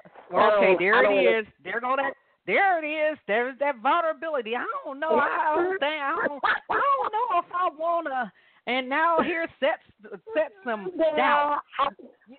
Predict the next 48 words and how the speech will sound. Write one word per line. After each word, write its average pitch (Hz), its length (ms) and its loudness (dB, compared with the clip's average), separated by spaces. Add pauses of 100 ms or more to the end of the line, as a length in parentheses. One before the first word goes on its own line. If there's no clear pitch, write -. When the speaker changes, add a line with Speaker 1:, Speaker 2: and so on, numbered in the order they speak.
Speaker 1:
but 277 200 0
I, 277 300 2
you 311 140 2
know, 294 80 4
I 269 180 4
Speaker 2:
I 440 120 2
Speaker 1:
call, 269 200 2
Speaker 2:
don't 370 120 -2
Speaker 1:
you 311 60 2
know, 285 40 2
Speaker 2:
know. 262 220 4 (920)
Speaker 1:
I, 269 80 2
I 254 60 2
call 247 340 2 (100)
for 240 80 0
you, 226 220 4
you 214 180 2
know, 190 260 4
to 202 80 -14 (100)
support 185 460 0 (140)
you. 170 320 -4
You 240 80 -4
know, 208 160 4
you 226 220 0
know, 208 120 4 (680)
you, 226 80 2
you 220 60 2
know, 185 380 0 (200)
one 220 240 2
of 202 80 2
the 196 60 0
best 202 360 -2
radio 185 500 2 (100)
stations 170 420 0
I 165 120 2
don't 160 200 -2
want 160 160 0
on. 151 280 -4 (580)
You 185 140 4
know, 175 140 4
and 175 80 4
I 175 200 4
just 175 160 -6
wanna 165 300 0
Speaker 2:
<laughs> - 100 -8
Speaker 1:
tell 160 180 2
you 160 200 -2
that, 156 160 -4